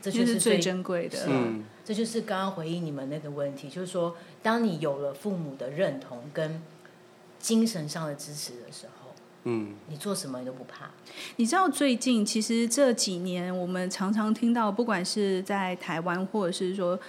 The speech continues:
Speaker 2: 比较多应该都在亚洲啊，就是韩国啊等等，很多学生都在升学的时候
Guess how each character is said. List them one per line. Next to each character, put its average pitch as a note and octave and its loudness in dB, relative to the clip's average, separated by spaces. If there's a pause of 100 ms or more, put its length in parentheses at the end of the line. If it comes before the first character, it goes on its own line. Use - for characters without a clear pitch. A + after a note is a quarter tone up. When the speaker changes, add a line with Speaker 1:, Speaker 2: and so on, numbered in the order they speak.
(440)
Speaker 2:
比 A3+ 4
较 E4+ 6
多 D#4 4
应 C#4+ 6
该 C4+ 4
都 A#3+ 4
在 A3 2
亚 G3 0
洲 F3+ -2
啊， - -2
就 - -4
是 G3+ -2
韩 F#3+ -4
国 F3 0
啊 F#3 -2
等 F#3 -2
等， F3+ 0
很 G3+ 2
多 E4+ 4
学 G3 2
生 A3 2
都 G#3+ 2
在 A3 0
升 G#3+ 2
学 E3+ -2
的 E3 -2
时 F3 -2
候 F3+ -2